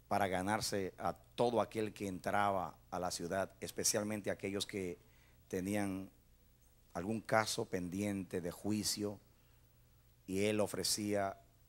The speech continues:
hacerles justicia a aquellos que entraban, y de esa manera se ganó el corazón del pueblo, llegado, y también comenzó a ganarse el corazón de muchos de los oficiales del reino de David.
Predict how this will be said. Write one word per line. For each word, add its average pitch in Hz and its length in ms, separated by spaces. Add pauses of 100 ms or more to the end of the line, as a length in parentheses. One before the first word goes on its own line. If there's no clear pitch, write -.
(140)
hacerles 101 540
justicia - 800 (1300)
a 101 60
aquellos 101 300
que - 80
entraban, 78 640
y 95 100
de 92 60
esa 110 160
manera 104 340
se 98 140
ganó 87 180
el 95 60
corazón 95 320
del 98 120
pueblo, 92 460 (140)
llegado, 95 560 (500)
y 95 80
también 101 320
comenzó 107 380
a - 20
ganarse 98 320
el 98 60
corazón 104 560
de 87 280 (300)
muchos 135 600
de 95 140
los 90 200
oficiales 101 640
del 90 140
reino 98 240
de 92 100
David. 90 320